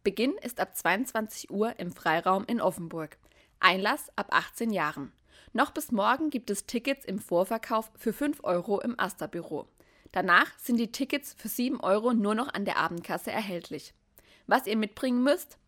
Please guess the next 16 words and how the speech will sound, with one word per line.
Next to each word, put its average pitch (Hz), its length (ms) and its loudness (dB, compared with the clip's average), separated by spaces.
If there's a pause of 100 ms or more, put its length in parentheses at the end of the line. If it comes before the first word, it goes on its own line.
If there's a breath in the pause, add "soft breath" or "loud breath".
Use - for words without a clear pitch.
den 190 200 -4
Personalausweis, 202 1080 -2 (300 loud breath)
den 233 160 -2
zwei 190 240 -2
G 190 240 -4
Oscar 240 540 -4 (280 loud breath)
oder 302 280 6
einen 226 220 0
P-C-R-Test - 840 -4
für 247 100 -2
die 262 100 2
Nichtgeimpften 175 760 -6 (300 soft breath)
und - 380 0
natürlich 214 440 -2
gute 180 280 -4
Laune. 156 340 -2